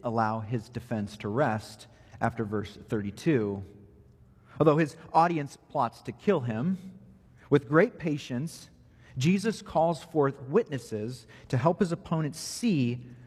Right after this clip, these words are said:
see him for all that he is. And who is he? He's the Son of God. He is Lord. If you're a Christian, you believe that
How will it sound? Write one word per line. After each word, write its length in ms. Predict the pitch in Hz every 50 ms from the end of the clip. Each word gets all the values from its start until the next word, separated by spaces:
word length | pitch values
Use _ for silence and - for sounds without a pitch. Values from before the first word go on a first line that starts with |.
| - -
see 180 | - - 147 127
him 440 | 107 104 170 185 113 104 107 117 110 - - -
for 160 | - - - -
all 260 | 107 107 104 104 104
that 140 | 107 101 95
he 180 | 107 110 139
is. 420 | 165 123 - 95 92 - - - - - - - - - - - - - - - - - - -
And 100 | 117 123
who 140 | 139 139 160
is 140 | 208 190
he? 260 | 117 98 95 92 92 95 - - - - - - - - - - - - - _ - - - - - - _ - - - _ _ - _ _ _ - - - _ -
He's 120 | 135 127
the 60 | 117
Son 220 | 104 - - 131 123
of 100 | 110 110
God. 320 | 127 165 151 101 95 92 95 101 98 - - - - - - - - _ - - - _ - -
He 60 | 139
is 100 | 123 107
Lord. 500 | 107 101 113 - 110 95 98 95 95 104 - - - - - - - - - - - - - - - - - - - - - - _ - - - - _ - - - - _ - - -
If 80 | - 175
you're 120 | 160 135
a 40 | 127
Christian, 480 | - - 233 240 233 - - 160 147
you 100 | 151 147
believe 560 | 143 143 143 143 170 208 220 175 143 127 113 110
that 340 | 127 120 123 127 - -